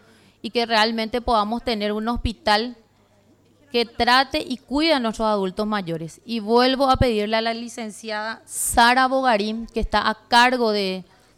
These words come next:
de todo lo que es nuestros adultos mayores, que vea gente, médicos capacitados o que por lo menos tengan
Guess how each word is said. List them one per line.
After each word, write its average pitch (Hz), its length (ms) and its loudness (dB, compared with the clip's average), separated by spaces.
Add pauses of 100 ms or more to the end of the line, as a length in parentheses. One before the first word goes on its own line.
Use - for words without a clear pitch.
(320)
de 214 120 -4
todo 277 240 4
lo 330 120 2
que 240 140 -2
es 214 80 -2
nuestros 240 340 -2
adultos 208 400 0
mayores, 208 600 -4 (1120)
que 247 160 -2
vea 285 260 0
gente, 233 680 -4
médicos 226 920 -4
capacitados 226 880 0
o 233 60 -4
que 247 100 -4
por 254 180 -2
lo 247 120 -2
menos 226 340 -4
tengan 226 640 -4